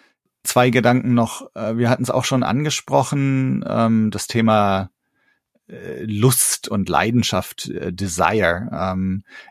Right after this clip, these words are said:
im Gespräch mit Osha kommen sie auf diese, ne, Fear, Anger, Loss, Desire, sagt er so als verbotene Gefühle und, äh,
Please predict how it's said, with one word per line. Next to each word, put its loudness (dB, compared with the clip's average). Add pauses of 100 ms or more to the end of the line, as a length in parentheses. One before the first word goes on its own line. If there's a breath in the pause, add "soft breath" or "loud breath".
im 2
Gespräch 0
mit -2 (140)
Osha 2
kommen 2
sie 0
auf -4
diese, 2 (600 soft breath)
ne, -2
Fear, 2
Anger, 2 (420)
Loss, 0 (640)
Desire, 2
sagt -2
er -2
so -2
als -4 (360)
verbotene 0
Gefühle 0
und, 0
äh, -4